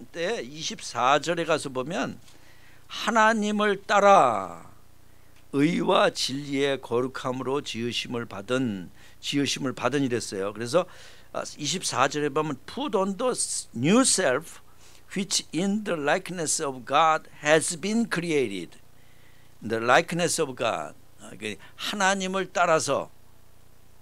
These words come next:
어, 하나님을 따라서 지음을 받았는데 그게 어떤 것이냐면 in righteousness and the holiness of the truth. 의로움과 거룩함, 진리의 거룩함. 네,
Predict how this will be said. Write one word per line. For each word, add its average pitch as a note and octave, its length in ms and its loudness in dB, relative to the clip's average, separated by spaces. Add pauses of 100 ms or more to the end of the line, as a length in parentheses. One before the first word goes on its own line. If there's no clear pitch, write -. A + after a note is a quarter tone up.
(680)
어, F#2 200 -18
하나님을 D#3 420 -4
따라서 B2 480 -4
지음을 E3 460 0
받았는데 C#3+ 840 0 (360)
그게 D3 240 0
어떤 E3 340 4
것이냐면 D3+ 480 -2
in C3+ 200 0
righteousness A3+ 920 4 (400)
and C3 220 2
the - 220 -4
holiness G3 720 2
of C#3 220 -6
the D3 140 -8
truth. - 680 -12 (260)
의로움과 E3 1200 0 (560)
거룩함, G2+ 640 -8
진리의 A#2 720 -8
거룩함. E2 560 -18 (1200)
네, - 60 -20